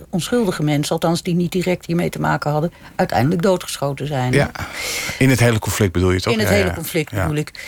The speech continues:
Speaker 1: Is dat het moment waarop, eh, Marijn Schrijver en jij dachten: "Hier gaan wij helemaal induiken"? Wat is hier aan de hand? Wie zijn dit en hoe komt dit?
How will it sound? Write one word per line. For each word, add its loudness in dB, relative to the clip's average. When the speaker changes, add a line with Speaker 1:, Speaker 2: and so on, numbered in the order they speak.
Speaker 1:
Is 0
dat 4
het -2
moment 2
waarop, 0
eh, 2
Marijn 0
Schrijver -2
en 0
jij 2
dachten: -2
"Hier 0
gaan 0
wij 0
helemaal 0
induiken"? 0
Wat -2
is 0
hier 2
aan 0
de 0
hand? 0
Wie -2
zijn 2
dit -2
en -2
hoe -2
komt -4
dit? -8